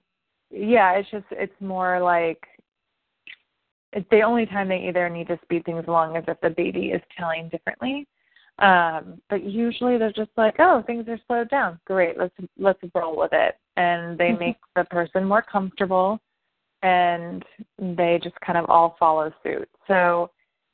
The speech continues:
Speaker 1: it's just really interesting to me that majority of where people are having their babies and the majority of, like, what care people are seeking out is doing the exact opposite of that. So
Speaker 2: Yeah.
Speaker 1: it just really depends on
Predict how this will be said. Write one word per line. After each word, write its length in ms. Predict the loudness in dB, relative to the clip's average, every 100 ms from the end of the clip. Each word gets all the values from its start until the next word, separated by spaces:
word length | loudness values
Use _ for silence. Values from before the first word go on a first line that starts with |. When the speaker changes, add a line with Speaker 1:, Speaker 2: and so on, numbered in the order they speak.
| _ _ _ _ _
Speaker 1:
it's 180 | -8 -4
just 240 | -6 -6 -6
really 260 | -4 -4
interesting 480 | -4 -6 -8 -8 -8
to 120 | -6
me 180 | -2 2
that 420 | 6 6 6 0 _ _ _ -12
majority 580 | -12 -8 -2 0 2 0
of 140 | 0
where 180 | -2 -2
people 220 | -4 0
are 100 | 0
having 340 | 0 -8 -6
their 140 | -6 -4
babies 380 | -4 -2 -4 -6
and 140 | -8 -8
the 60 |
majority 460 | -10 -10 -8 -6 -6
of, 80 | -2
like, 240 | -2 -2
what 120 | -8 -8
care 320 | -4 -2 -2
people 280 | -4 -2 -2
are 100 | -2 -8
seeking 300 | -6 -4 0
out 280 | 0 0
is 120 | -4 -8 -8
doing 220 | -8 -6
the 100 | -12
exact 360 | -14 -14 -14 -16
opposite 380 | -18 _ -14
of 60 | -8
that. 200 | -4 -6 _ -2
So 360 | 2 2 0 -6 _ -10
Speaker 2:
Yeah. 360 | -8 -6 -8 -14 _ _ _ -6
Speaker 1:
it 120 | -4
just 220 | -2 -4 -2
really 220 | -4 -2
depends 420 | -6 -6 -6 -6 -6
on 160 | -8